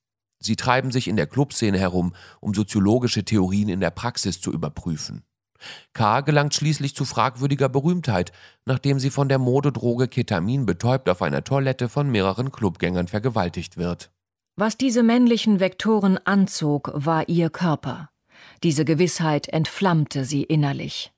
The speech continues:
Speaker 2: Dass sie begierig darauf waren, eine Schnittstelle mit der Geometrie ihres Fleisches zu bilden,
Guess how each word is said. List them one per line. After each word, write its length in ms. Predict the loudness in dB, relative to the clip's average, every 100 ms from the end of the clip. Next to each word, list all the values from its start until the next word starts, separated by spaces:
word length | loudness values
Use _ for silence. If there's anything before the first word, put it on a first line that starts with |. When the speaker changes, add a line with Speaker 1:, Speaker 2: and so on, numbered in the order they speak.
| _ _ _ -20 -6
Speaker 2:
Dass 160 | -2 0
sie 80 | 2
begierig 600 | 2 4 4 6 2 0
darauf 340 | 0 0 0
waren, 340 | 0 0 0 0
eine 260 | 2 2
Schnittstelle 760 | 2 4 4 2 -2 0 2 4
mit 200 | 2 2
der 120 | 2
Geometrie 800 | 4 4 4 2 0 2 4 4
ihres 400 | 4 4 2 -2
Fleisches 520 | 0 0 2 -2 -2
zu 180 | -2 0
bilden, 420 | 2 0 -2 -6